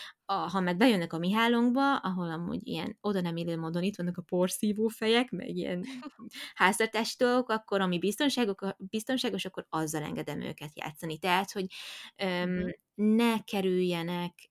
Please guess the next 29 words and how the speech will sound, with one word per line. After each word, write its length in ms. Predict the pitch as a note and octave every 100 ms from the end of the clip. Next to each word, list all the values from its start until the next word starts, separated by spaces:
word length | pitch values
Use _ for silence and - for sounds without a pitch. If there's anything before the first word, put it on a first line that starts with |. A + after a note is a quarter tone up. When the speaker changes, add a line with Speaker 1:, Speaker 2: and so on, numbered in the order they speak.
| _
Speaker 1:
egyik 340 | G3 G3 E3+
szobából 920 | - F3+ E3+ D#3+ D#3 D#3 E3+ E3 E3 -
át 280 | F3 E3 E3
olyan 340 | F#3+ E3 D#3
dolgok 380 | D#3+ D#3+ D#3+ D#3+
a 60 | D3+
másikba, 560 | D#3 E3+ - G#3+ A3
amik 280 | G3 F#3 F3+
nem 200 | - F#3
oda 160 | E3 D#3
valók, 380 | D#3 E3+ G#3+ A3+
és 120 | F#3+
akkor 180 | F3+ F3+
utána 260 | F3+ F3+
azon 200 | F#3 E3+
kell 140 | D#3 D3+
idegeskedni, 460 | D#3+ E3+ F3+ -
hogy 100 | D#3+
ez 60 | D3+
miért 240 | D#3+ A#3+
itt 140 | F3 D#3
van, 120 | -
miért 220 | F#3 A#3
ott 140 | D#3+ D#3
van, 120 | -
hova 200 | D3+ C#4+
raktam, 440 | F3 D3+ - D#3+ D3+
nincs 300 | G3 C#4 A#3+
meg, 260 | F3 D#3